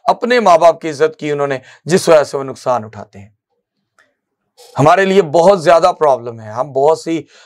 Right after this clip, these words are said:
मुश्किलात में क्यों हैं? मेरे अजीजों, आज बेईमानी का वो आलम है, हम यहां तक बेईमान हैं। बेईमान, बेईमानी नहीं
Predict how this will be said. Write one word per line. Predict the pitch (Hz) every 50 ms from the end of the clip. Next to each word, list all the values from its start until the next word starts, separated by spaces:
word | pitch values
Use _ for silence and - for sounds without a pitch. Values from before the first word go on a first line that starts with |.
| _ - 139
मुश्किलात | 156 156 - - 170 151 147 143 147 160 160 -
में | 165 165 160 147
क्यों | - - 131 120 113 110
हैं? | 98 - _ _ _ _ _ _ _ _ _ _ _ - _ -
मेरे | 139 156 175 190
अजीजों, | 190 170 190 175 185 220 - - 160
आज | 165 165 180 190 170 185
बेईमानी | 160 135 117 170 170 180 185 - - 175 156 147 143 147 160 175 185
का | 180 196 180 180 170 - - - _ _ -
वो | 127 165 196 214 - - -
आलम | 131 131 139 165 196 202 196
है, | 190 196 208 240 - - - - - -
हम | 160 165 170 151 135 139
यहां | 135 143 151 156 196 196
तक | 190 - 202 - 196
बेईमान | 160 127 127 156 170 180 208 - 185 165 143 135 127 135 151 165
हैं। | 175 180 165 143
बेईमान, | 151 156 165 160 170 170 170 175 165
बेईमानी | 143 117 131 156 175 190 190 185 180 180 185 196
नहीं | 202 233 240 202